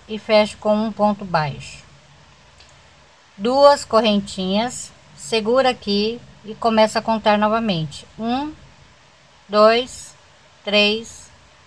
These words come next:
quatro, cinco. Venho aqui no primeiro, faço um ponto alto, duas correntinhas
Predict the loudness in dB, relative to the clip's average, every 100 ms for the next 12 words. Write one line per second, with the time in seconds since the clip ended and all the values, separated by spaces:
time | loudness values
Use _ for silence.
0 | _ 0 4 4 2 -4 -16 -18 -20 _
1 | _ _ _ _ _ _ -10 -4 -4 -4
2 | -12 -20 -20 -20 -20 _ _ -6 0 0
3 | 0 -6 -4 -2 2 4 4 0 -14 -20
4 | -20 _ _ _ _ _ _ _ _ _
5 | _ -18 0 2 2 -4 -14 -8 -6 -4
6 | 2 2 2 0 0 0 -4 -20 -20 -20
7 | _ _ _ _ _ _ _ _ _ _
8 | -4 2 2 2 0 -2 -2 -6 -6 -4
9 | -4 -6 -10 -20